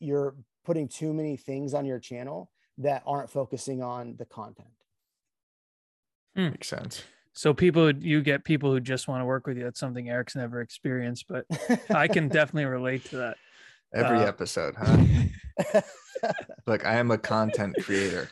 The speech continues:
Speaker 3: That has been established at this point. Are you still gonna be
Speaker 1: Yeah.
Speaker 3: saying this in five years?
Speaker 2: He's an influ-, he's an influencer.
Speaker 3: No, I'm a
Speaker 1: Influencer, yeah.
Speaker 3: content creator. I'm not an
Speaker 2: Influencers
Speaker 1: Content
Speaker 2: have,
Speaker 1: creator, sorry.
Speaker 2: have changed a lot since, uh,
Speaker 3: I'm a brand
Speaker 2: two thousand fifteen.
Speaker 3: creator, a media conglomerate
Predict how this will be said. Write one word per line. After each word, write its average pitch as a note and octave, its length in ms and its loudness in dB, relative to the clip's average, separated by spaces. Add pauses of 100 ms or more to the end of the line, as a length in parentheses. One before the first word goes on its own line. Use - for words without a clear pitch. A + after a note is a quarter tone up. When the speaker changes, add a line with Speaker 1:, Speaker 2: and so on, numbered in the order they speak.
(100)
Speaker 3:
That G#2+ 140 2
has A2 100 2
been A2+ 140 0
established G#2 680 6
at F#2+ 120 -6
this F#2+ 180 -6
point. F#2+ 220 -2
Are A#3 280 -2
you B2 60 4
still C3+ 180 4
gonna C3 140 4
be B2 60 4
Speaker 1:
Yeah. A2+ 60 2
Speaker 3:
saying A#2 200 2
this A#2 180 0
in F#2+ 80 -4
five G2+ 280 0
years? G2+ 280 -2
Speaker 2:
He's G3 240 4
an F#3+ 100 4
influ-, D#3+ 460 2
he's D#3 200 0
an D3+ 80 -2
influencer. C#3 760 -4
Speaker 3:
No, A2 180 2
I'm F#2 140 0
a F#2+ 40 -2
Speaker 1:
Influencer, - 40 -6
yeah. - 60 -6
Speaker 3:
content F2 360 -2
creator. - 220 0
I'm G3 80 4
not F#3 120 2
an G#3+ 40 8
Speaker 2:
Influencers G#3+ 180 6
Speaker 1:
Content F#3+ 240 6
Speaker 2:
have, D#3+ 60 0
Speaker 1:
creator, D#3+ 240 4
sorry. C3+ 220 -2
Speaker 2:
have E3 180 2
changed E3 520 0
a D3 80 -2
lot C#3+ 360 -4
since, C#3 380 -12
uh, C#3+ 40 -2
Speaker 3:
I'm A#2 180 2
a G#2 40 0
brand A#2 540 4
Speaker 2:
two A2+ 60 2
thousand - 20 -6
fifteen. D3 360 0
Speaker 3:
creator, G#2 680 2
a G2 180 -2
media G#2+ 480 -4
conglomerate F#2+ 720 -4